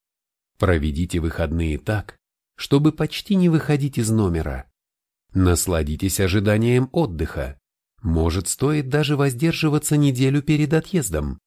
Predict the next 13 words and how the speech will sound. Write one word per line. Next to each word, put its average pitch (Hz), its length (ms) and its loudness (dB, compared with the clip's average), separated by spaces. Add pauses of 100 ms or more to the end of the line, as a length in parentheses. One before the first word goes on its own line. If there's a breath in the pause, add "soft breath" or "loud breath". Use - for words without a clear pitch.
(640)
Запланируйте 127 880 0
сексуальный 104 800 2
пир 143 340 -2
без 117 220 0
малейшего 101 640 2
стыда. 76 500 -4 (920)
Отберите 82 640 0
сексуальные 90 760 0
практики 92 540 -2
из 95 300 -2
главы 92 340 0
про 95 240 0
разнообразие 98 1040 0